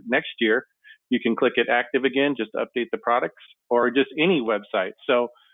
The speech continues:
mostly websites are used for, obviously, your main company, um, just to give something to your customers. That way they can do the research,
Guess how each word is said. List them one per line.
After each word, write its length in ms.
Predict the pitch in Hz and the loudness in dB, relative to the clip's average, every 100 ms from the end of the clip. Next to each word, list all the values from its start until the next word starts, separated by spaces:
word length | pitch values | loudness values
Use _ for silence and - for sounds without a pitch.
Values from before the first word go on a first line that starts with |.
| _ _ 135 | _ _ 0
mostly 340 | 190 208 220 | 2 2 0
websites 580 | 151 156 - 139 139 139 | 2 0 2 0 0 -2
are 100 | 127 | -6
used 380 | 120 123 123 - _ | -4 -4 -6 -8 _
for, 280 | 117 113 113 | 0 2 2
obviously, 380 | 131 123 - 120 | -2 -6 -8 -6
your 180 | 117 | -6
main 320 | 110 120 131 123 | -6 -4 -4 -4
company, 420 | 131 117 160 190 - _ _ _ _ | -6 -4 -6 -6 -8 _ _ _ _
um, 560 | 120 113 110 107 104 107 | -2 2 2 0 -2 -4
just 140 | 131 - | -6 -4
to 80 | 135 | -2
give 160 | 117 135 | 0 0
something 300 | 139 135 143 | -2 0 -2
to 120 | - 127 | -2 -2
your 120 | 113 | -2
customers. 560 | 131 - - 175 185 175 - | -2 -4 -4 -4 -4 -6 0
That 160 | 120 120 | 0 2
way 180 | 123 113 | -2 -2
they 160 | 127 - | -4 -2
can 120 | 139 | 0
do 140 | 143 | 2
the 120 | 139 | 2
research, 420 | 139 143 - 139 | -2 -4 -2 -4